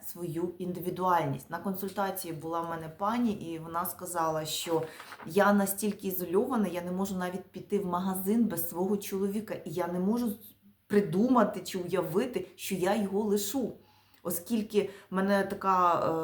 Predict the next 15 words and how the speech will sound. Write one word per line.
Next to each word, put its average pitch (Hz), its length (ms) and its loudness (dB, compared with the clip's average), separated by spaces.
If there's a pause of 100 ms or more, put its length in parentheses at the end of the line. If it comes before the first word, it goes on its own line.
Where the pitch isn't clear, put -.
(180)
е, 156 40 -8
такий 196 240 0
страх, 208 500 -2
що - 140 -4
я 185 220 2
піду 202 600 -2
з 165 60 -4
дітьми, 190 460 4
навіть 165 420 0
за 165 80 -2
покупками 202 600 -4
схожу, 175 420 -2 (180)
я 180 220 2
з 196 120 0
ним. 143 240 0